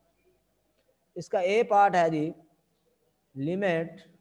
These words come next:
x approaches to three right hand side floor function of x over x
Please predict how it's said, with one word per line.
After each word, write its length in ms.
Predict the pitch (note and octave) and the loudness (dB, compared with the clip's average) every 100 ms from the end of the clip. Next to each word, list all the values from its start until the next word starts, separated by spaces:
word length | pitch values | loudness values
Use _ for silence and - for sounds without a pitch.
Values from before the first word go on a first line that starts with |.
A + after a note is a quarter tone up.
| _ _ _ _ _ _ _ _ _ _ _ - | _ _ _ _ _ _ _ _ _ _ _ -2
x 360 | F#3+ G3+ - | -2 -2 -6
approaches 580 | G3 F#3 F#3 F#3 G3 F#3+ | -8 -6 -6 -4 -6 -8
to 160 | F#3+ F3 D#3 | -8 -10 -10
three 400 | F3 D#3+ C#3+ C#3+ | -8 -6 -4 -4
right 380 | C3+ D#3 G#3 A3+ | -2 0 0 -2
hand 240 | F#3 E3 | -4 -4
side 500 | D#3+ C#3+ C3 B2+ C#3 - _ _ - | -6 -4 -4 -4 -10 -14 _ _ -10
floor 340 | D3+ D#3 F#3+ | -4 -2 -4
function 420 | F#3 F3+ F3 F#3+ | -4 -8 -6 -6
of 200 | F3 E3 E3 | -4 -4 -4
x 280 | D#3+ - C3 B2 _ _ _ _ _ | -6 -8 -10 -10 _ _ _ _ _
over 280 | E3 D#3+ D3+ | -4 -2 -2
x 300 | B2 G2+ - | -6 -10 -18